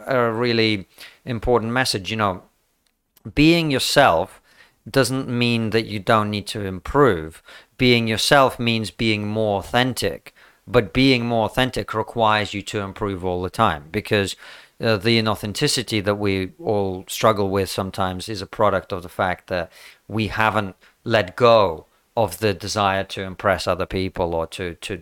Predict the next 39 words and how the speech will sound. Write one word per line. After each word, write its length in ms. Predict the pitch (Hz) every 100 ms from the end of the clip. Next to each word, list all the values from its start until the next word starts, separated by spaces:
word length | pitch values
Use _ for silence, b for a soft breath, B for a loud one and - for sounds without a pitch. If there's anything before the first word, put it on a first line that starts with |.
| -
to 340 | - - 107
look 280 | 101 98 -
a 60 |
certain 360 | - 101 90 90
way 180 | 87 87
or 60 |
to 140 | 87 87
behave 360 | 90 85 87
a 40 | 85
certain 340 | - 85 87
way 280 | 87 85 80 B B _
for 300 | - 135 -
other 220 | 120 98
people, 400 | 98 117 95 82
not 320 | 85 98 87 -
for 180 | 95
us. 260 | 92 - - B B B
So 220 | - 131
I, 220 | 127 - 143
I 40 |
ju-, 180 | 143 208
I 120 | 156 175
think 220 | 254 208
it's 180 | 123 -
always 560 | 151 165 160 120 95 - b b b 104
been 220 | 147 131 117
an 120 | 110
issue 380 | 135 - 117 95
for 140 | 98
people. 460 | 104 87 90 90 B B B -
Um, 360 | 117 110 107 -
and 160 | 117 117
that's 220 | 131 117
why 280 | 127 120 110 - -
p-, 160 | 107
figures 340 | - 131 110 95
like 220 | 110 98
Jordan 360 | 117 104 101 98
and, 260 | 95 98